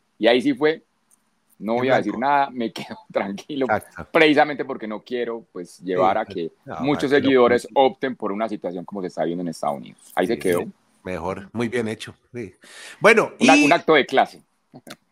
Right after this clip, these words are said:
Speaker 2: Un acto de clase. Oiga, me estaba viendo en el Today hoy, Garay, que a las víctimas de las chicas esta del médico Nazar, las
Speaker 1: Mm.
Speaker 2: van a,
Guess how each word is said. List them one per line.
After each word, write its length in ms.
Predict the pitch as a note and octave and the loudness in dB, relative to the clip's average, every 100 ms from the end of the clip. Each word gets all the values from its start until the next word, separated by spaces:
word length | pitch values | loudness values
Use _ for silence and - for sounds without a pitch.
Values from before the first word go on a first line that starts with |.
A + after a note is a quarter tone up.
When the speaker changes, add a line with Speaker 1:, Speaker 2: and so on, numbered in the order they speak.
| - | -4
Speaker 2:
Un 140 | D#3 C#3+ | 2 2
acto 240 | B2 D3+ | 4 2
de 80 | B2+ | 2
clase. 240 | D#3 D3+ D#3+ | 2 0 2
Oiga, 180 | F3+ | 4
me 100 | E3 | 4
estaba 180 | B2+ D#3+ | 4 4
viendo 240 | F#3 F#3+ F#3+ | 6 4 4
en 80 | F3 | 0
el 160 | C3 | -2
Today 340 | C#3+ C3 C#3+ E3 | -2 -2 -2 -4
hoy, 320 | E3 D#3+ D#3 | -4 -4 -4
Garay, 460 | D#3+ D#3+ E3 E3+ - | -4 -4 -4 -6 -8
que 160 | D3 | -10
a 20 | |
las 220 | B2+ A#2+ G2 | -8 -10 -6
víctimas 500 | D3+ - F#3+ E3+ A#2 | -6 -6 -6 -6 -6
de 80 | G#2+ | -12
las 180 | G2+ | -14
chicas 320 | - D#3 D#3+ D#3+ | -14 -12 -12 -12
esta 300 | D3 D#3 B2 | -8 -6 -6
del 180 | G2+ | -8
médico 540 | F#2+ C#3 D3 C#3 B2 G2 | -10 -10 -10 -8 -8 -8
Nazar, 480 | G#2+ - C#3 C#3+ - _ - _ _ | -10 -6 -6 -6 -16 _ -20 _ _
las 240 | - A2 - | -8 -8 -6
Speaker 1:
Mm. 60 | |
Speaker 2:
van 200 | B2+ C3+ | -6 -4
a, 520 | D3+ C3 G2 F2 E2+ | -4 -4 -8 -14 -20